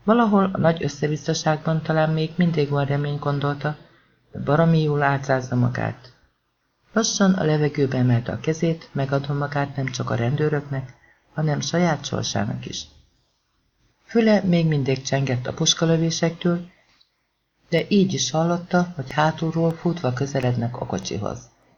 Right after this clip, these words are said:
Hirtelen a semmiből egy fegyvercsebe kitörte az oldalablak maradék részét,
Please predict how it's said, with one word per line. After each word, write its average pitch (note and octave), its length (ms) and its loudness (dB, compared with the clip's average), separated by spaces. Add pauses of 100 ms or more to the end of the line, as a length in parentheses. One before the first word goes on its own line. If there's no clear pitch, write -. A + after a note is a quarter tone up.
(320)
Hirtelen G#3 540 4
a - 40 -4
semmiből E3 600 0
egy C3+ 180 -4
fegyvercsebe C#3 640 0
kitörte B2+ 440 -2
az F#2+ 160 -4
oldalablak C3 640 0
maradék C3 460 -2
részét, C3 420 -2